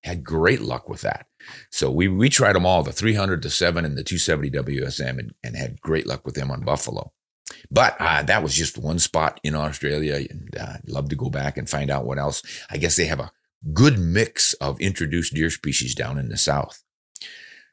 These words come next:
So if anyone's thinking of heading to, uh, Australia, it sounds like you need to get things lined up with an outfitter or a landowner. Uh, you're not gonna just waltz on out there and find a lot of public land to work on. All right, here's, uh, J W. "Ron, I think you're goofy too,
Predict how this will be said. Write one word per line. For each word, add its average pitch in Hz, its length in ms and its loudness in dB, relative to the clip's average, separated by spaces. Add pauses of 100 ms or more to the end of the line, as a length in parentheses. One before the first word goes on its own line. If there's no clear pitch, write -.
(100)
So 71 160 0
if 69 100 -6
anyone's 82 440 2
thinking 82 260 4
of 73 60 2
heading 85 320 2
to, 71 280 0
uh, 67 40 0
Australia, 78 640 2
it 57 100 -6
sounds 78 240 0
like 67 160 -8
you 58 80 -8
need 69 200 -4
to 69 60 -6
get 71 220 -4
things 80 220 -2
lined 78 280 0
up 73 140 -4
with 67 120 -6
an 69 60 -4
outfitter 85 600 2 (280)
or 65 300 -4
a - 60 -4
landowner. 73 760 0 (440)
Uh, 57 180 -8
you're 65 120 -6
not 67 200 -4
gonna 64 160 -6
just 69 260 -4
waltz 71 380 2
on 69 200 0
out 71 200 -2
there 73 100 0
and 67 120 -4
find 67 180 -2
a 67 60 -6
lot 71 180 -4
of 67 80 -8
public 73 320 -6
land 67 300 -4
to 50 60 -10
work 50 320 -10
on. 50 140 -10 (1040)
All 113 280 4
right, 110 320 6
here's, 107 400 6
uh, 85 160 6
J 98 260 4
W. 87 580 4
"Ron, 92 520 2
I 78 160 -4
think 117 420 -2
you're 78 200 2
goofy 82 580 2
too, - 420 4